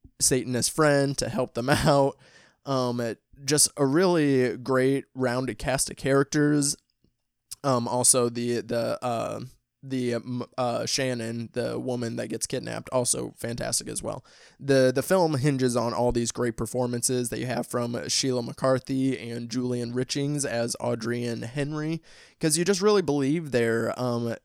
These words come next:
chemistry as, like, this older couple that has been, you know, they, they love each other. They have been, you know, you can tell they've been together for a long time. You can tell there's some interesting power dynamics going on,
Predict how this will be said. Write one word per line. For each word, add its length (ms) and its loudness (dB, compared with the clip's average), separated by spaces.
chemistry 580 2
as, 200 -2
like, 320 -8
this 480 -2
older 400 2
couple 640 -4
that 320 0
has 240 -2
been, 340 -4
you 140 -6
know, 180 -2
they, 320 -2
they 200 -6
love 240 -4
each 180 -4
other. 420 2
They 300 -8
have 120 -10
been, 360 -10
you 120 -8
know, 120 -6
you 80 -8
can 140 -14
tell 180 -4
they've 100 -8
been 140 -10
together 320 0
for 160 -2
a 40 2
long 280 -4
time. 240 -6
You 80 -10
can 100 -12
tell 240 -2
there's 220 -2
some 240 -4
interesting 1040 0
power 360 2
dynamics 720 -4
going 340 -2
on, 380 -4